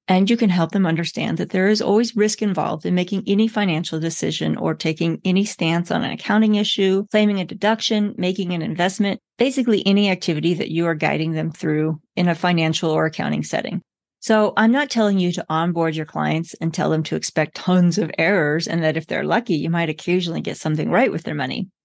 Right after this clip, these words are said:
What I do want is for you to first cut yourself a little slack and then understand what perfectionism you're working with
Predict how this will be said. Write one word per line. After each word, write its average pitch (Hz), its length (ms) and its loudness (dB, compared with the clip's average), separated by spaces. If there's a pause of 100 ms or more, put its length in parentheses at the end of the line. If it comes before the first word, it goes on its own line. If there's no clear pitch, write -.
(200)
What 190 140 2
I 208 80 4
do 247 240 2
want 185 280 0
is 175 180 -4
for 190 100 -4
you 185 180 2
to 180 80 -2
first 202 360 -4
cut - 180 -4
yourself 202 320 -4
a 233 40 -6
little 262 220 -2
slack - 500 -6 (160)
and 208 140 4
then 220 140 4
understand 214 600 2
what 170 260 -2
perfectionism 160 840 -4
you're 160 100 -2
working 160 360 -4
with 214 280 -2